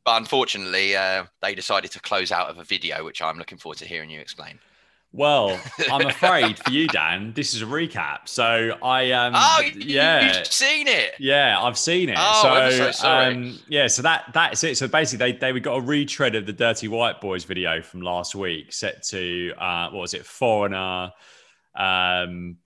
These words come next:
Speaker 2: well, I can't even really remember
Speaker 1: Oh,
Speaker 2: what
Speaker 1: yeah,
Speaker 2: the
Speaker 1: it is a recap.
Speaker 2: Yeah.
Speaker 1: Oh, sorry, yeah.
Speaker 2: Yeah.
Speaker 1: So, sorry, do you know what? When I wrote my notes, I forgot about this policy you made up in,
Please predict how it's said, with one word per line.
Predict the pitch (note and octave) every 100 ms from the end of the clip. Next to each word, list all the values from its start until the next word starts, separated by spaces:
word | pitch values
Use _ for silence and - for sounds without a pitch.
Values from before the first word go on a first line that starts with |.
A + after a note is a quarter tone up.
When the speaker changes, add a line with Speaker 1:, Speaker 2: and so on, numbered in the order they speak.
| _ -
Speaker 2:
well, | F#2
I | D#2+ - -
can't | F#2
even | E2+ E2
really | E2+
remember | F2 F#2 F2+
Speaker 1:
Oh, | D#3+
Speaker 2:
what | G3
Speaker 1:
yeah, | G3+
Speaker 2:
the | F#3+
Speaker 1:
it |
is | G#3+
a | G3
recap. | E3+ G#2
Speaker 2:
Yeah. | F#2+ G#2 E2
Speaker 1:
Oh, | A#2+ B2
sorry, | A2 A2+ G#2+
yeah. | G2+ F#2
Speaker 2:
Yeah. | F2
Speaker 1:
So, | F#2 - -
sorry, | - D#3 C3+
do | C3+
you |
know | D3
what? | D#3 C3
When | C3+
I | C#3+
wrote | D3 C3
my | B2+
notes, | B2+ B2 F2+ -
I | G2+
forgot | - A2+
about | F#2 G#2+ G2
this | G#2+
policy | - A2+ G2+ G2
you | F2+
made | F2 F2+
up | F2 -
in, | E2 F2